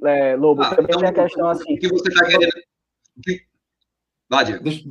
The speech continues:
Speaker 1: Não, só pra falar aí da questão da Carol Conká, porque ele não só acendeu a discussão sobre as atitudes de Carol Conká, mas sobre o cancelamento em si, sabe? Porque aconteceu na casa um rapaz chamado Lucas,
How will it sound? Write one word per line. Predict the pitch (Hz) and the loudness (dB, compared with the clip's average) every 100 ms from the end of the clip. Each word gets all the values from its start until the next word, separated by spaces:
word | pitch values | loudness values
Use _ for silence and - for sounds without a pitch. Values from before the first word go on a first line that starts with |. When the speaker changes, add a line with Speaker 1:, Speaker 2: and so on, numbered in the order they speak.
| - - _ - - _ _ _ - | -18 -20 _ -20 -20 _ _ _ -2
Speaker 1:
Não, | 226 214 | 2 4
só | - 240 | 4 4
pra | 240 | 2
falar | 240 226 | 2 4
aí | 202 | 4
da | 196 | 4
questão | 202 202 202 190 | 0 0 -2 0
da | 190 | 0
Carol | 147 175 - | 0 -2 -2
Conká, | 151 170 185 190 | -6 0 0 0
porque | 190 220 | -2 4
ele | 220 220 | 4 4
não | 262 294 | 0 0
só | - 208 233 190 | 2 2 2 -4
acendeu | 196 - 190 165 190 | -6 -6 -6 0 0
a | 180 | 0
discussão | 175 196 180 180 185 | -2 -12 -8 -6 -4
sobre | 202 190 196 | -4 -2 2
as | 196 196 | 2 0
atitudes | 190 185 185 175 170 | -2 -4 -8 -8 -14
de | |
Carol | 175 180 175 | -8 -4 -4
Conká, | 180 175 147 131 123 _ _ | -6 -8 -6 -6 -8 _ _
mas | 156 165 165 | -4 -2 0
sobre | 202 196 220 | -2 -2 2
o | 214 262 | 4 4
cancelamento | 254 240 240 226 202 220 247 262 | 2 2 4 4 4 0 -2 -4
em | |
si, | 254 - - 165 143 - _ _ _ | -6 -10 -10 -8 -8 -10 _ _ _
sabe? | _ 160 170 214 240 _ _ _ | _ 4 4 2 -6 _ _ _
Porque | 190 190 220 214 | -2 4 6 6
aconteceu | 190 196 240 254 233 226 220 | 4 4 2 4 4 4 2
na | 214 196 | 2 0
casa | 170 196 202 175 - - _ 160 | 2 4 2 -2 -4 -10 _ -8
um | 147 151 151 143 139 135 131 | -4 -2 -2 -2 -6 -8 -6
rapaz | 131 156 156 151 | 0 2 2 0
chamado | 156 156 156 | -2 -4 -2
Lucas, | 156 240 220 139 | 0 0 2 0